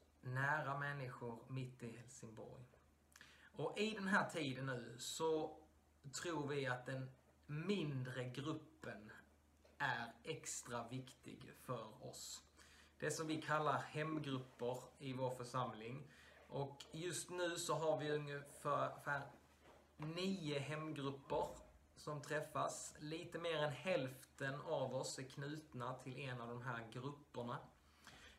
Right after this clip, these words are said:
De här grupperna, de ser lite olika ut. Vissa träffas varje vecka, vissa träffas varannan vecka. Vissa träffas hemma hos varandra, vissa träffas i kyrkan. Och man har lite olika upplägg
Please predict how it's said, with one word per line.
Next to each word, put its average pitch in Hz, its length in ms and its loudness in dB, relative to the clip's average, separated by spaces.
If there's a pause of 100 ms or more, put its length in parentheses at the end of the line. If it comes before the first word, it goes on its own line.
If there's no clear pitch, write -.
De 156 160 4
här 170 180 8
grupperna, 147 440 6
de 135 140 0
ser 139 200 0
lite 131 420 -4
olika 131 560 -4 (200)
ut. 190 600 -6 (280)
Vissa 139 360 -4
träffas 131 440 -2
varje 127 540 2
vecka, 160 540 0 (260)
vissa 139 360 -6
träffas 127 400 -2
varannan 120 640 0
vecka. 131 460 -2 (680)
Vissa 139 300 2
träffas 131 680 2
hemma 156 680 4
hos 160 220 -2
varandra, 147 720 4
vissa 147 200 -4
träffas 135 380 -2
i 131 40 -4
kyrkan. 123 680 -4
Och 117 240 -6 (540)
man 156 200 6
har 220 140 10
lite 180 160 4
olika 185 300 4
upplägg 127 800 -4